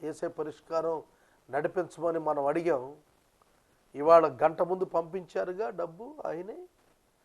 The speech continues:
మనం ప్రయత్నించామా? మనం ఫోన్లు చేసి అడిగామా? లేదే. Who is on the job? ఎవరున్నారు ఆ పని పైన?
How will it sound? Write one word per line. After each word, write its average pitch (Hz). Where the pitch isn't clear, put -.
మనం 160
ప్రయత్నించామా? 190
మనం 180
ఫోన్లు 196
చేసి 175
అడిగామా? 180
లేదే. 285
Who 202
is 202
on 180
the 165
job? 254
ఎవరున్నారు 226
ఆ 226
పని 208
పైన? 247